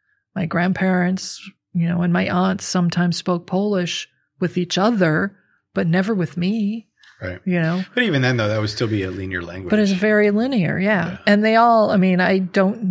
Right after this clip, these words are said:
Speaker 1: know anyone else in the family that I'm aware of who thinks in this way. I've always thought in this way. I've never not thought in this way. And I've struggled my whole life to try to figure out how to bridge that gap.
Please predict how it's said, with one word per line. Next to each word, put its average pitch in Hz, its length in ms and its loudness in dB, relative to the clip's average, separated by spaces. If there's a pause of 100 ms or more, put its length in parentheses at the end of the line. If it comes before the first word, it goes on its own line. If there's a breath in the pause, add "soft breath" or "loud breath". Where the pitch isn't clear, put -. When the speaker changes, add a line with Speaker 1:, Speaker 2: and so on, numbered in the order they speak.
Speaker 1:
know 175 300 0
anyone 240 420 -2
else 208 440 -2
in 202 140 2
the 202 80 2
family 202 500 0
that 202 180 2
I'm 175 180 2
aware 170 400 0
of 208 260 -2
who 196 200 2
thinks 214 500 -4
in 170 120 0
this 151 260 -2
way. 170 460 -6
I've 165 200 -2
always 190 340 2
thought 170 260 -2
in 175 80 -2
this 165 200 -2
way. 180 360 0
I've 165 180 0
never 180 300 2
not 180 340 0
thought - 320 -4
in 165 160 -2
this 156 240 -4
way. 170 380 -2
And 175 180 0
I've 180 140 0
struggled 180 440 0
my 170 120 0
whole 214 360 0
life 190 280 0
to - 100 -10
try 180 240 0
to 175 80 0
figure 175 500 -2
out 190 240 2
how 170 180 -2
to 175 80 -2
bridge 170 340 -2
that 160 200 -2
gap. 175 480 0